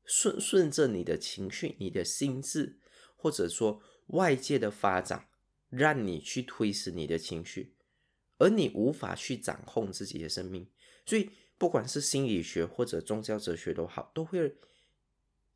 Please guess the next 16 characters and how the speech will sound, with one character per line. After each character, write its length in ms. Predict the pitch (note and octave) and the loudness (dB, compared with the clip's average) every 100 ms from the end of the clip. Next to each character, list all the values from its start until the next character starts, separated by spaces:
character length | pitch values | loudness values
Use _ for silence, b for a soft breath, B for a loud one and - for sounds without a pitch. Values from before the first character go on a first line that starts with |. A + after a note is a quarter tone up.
| - | 0
让 260 | F#3+ F3+ | 2 2
我 140 | A2+ F2 | 4 4
们 180 | E2 E2+ | 2 -4
去 180 | - | -4
学 380 | C#3 - - F#2+ | -4 -4 -2 -2
习 460 | G2+ G2 G2+ G#2 - | 0 -2 -4 -6 -10
如 480 | G#2 G#2+ A2+ C3 G3 | -12 -2 0 2 0
何 380 | - A#2 G2+ G#2 | -2 2 2 2
去 600 | - - D#3+ C#3 - _ _ _ _ _ - | -4 -6 -2 -2 -4 _ _ _ _ _ -6
掌 340 | - D#2+ E2 C3 | -2 -2 -2 2
握 120 | D3+ | 2
自 160 | D3 | 2
己 140 | A#2 E2+ | -6 -6
的 100 | E2+ | -6
生 180 | - G2 | -4 -6
命， 240 | G#2+ | -6